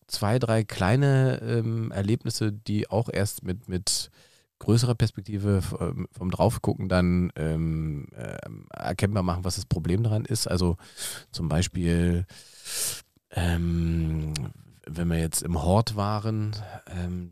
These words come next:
dass alle, die Jungpioniere waren, waren an einem großen Tisch für, für das, äh, Kaffee und Kuchen, oder Kaffee, sag ich schon, äh, für heiße Schokolade und Kuchen und was wir hatten.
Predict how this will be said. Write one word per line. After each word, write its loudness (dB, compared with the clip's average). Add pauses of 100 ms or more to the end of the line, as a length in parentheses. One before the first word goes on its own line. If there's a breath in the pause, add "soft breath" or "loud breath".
dass -4
alle, 0
die -4
Jungpioniere 0
waren, 0
waren -2
an -4
einem 2
großen 2
Tisch 0 (260)
für, 0
für 0
das, -4
äh, -4
Kaffee -4
und -8
Kuchen, -14
oder 2
Kaffee, -4
sag -2
ich -2
schon, -4
äh, 0 (520 loud breath)
für 2
heiße 0
Schokolade 4
und 2
Kuchen 4
und 4
was 0
wir -2
hatten. -2